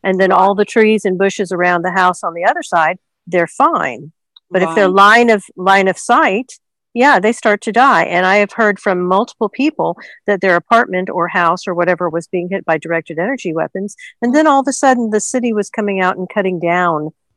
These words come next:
Speaker 1: the dying trees so that people
Speaker 2: Right.
Speaker 1: didn't see that.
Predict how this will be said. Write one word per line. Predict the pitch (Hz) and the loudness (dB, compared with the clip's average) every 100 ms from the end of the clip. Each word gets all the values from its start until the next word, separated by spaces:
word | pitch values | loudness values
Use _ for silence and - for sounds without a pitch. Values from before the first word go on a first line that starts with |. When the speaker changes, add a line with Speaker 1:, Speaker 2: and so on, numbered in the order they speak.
| - | -8
Speaker 1:
the | 165 | -2
dying | 190 190 180 170 | 2 2 0 -4
trees | - 220 196 160 - | -6 -4 -2 -4 -4
so | 170 | -4
that | 170 - | -4 -6
people | 190 196 | -4 -4
Speaker 2:
Right. | 180 | -4
Speaker 1:
didn't | 156 165 | -6 -8
see | - 262 220 | -8 -4 -2
that. | 147 139 - - | -2 -4 -8 -16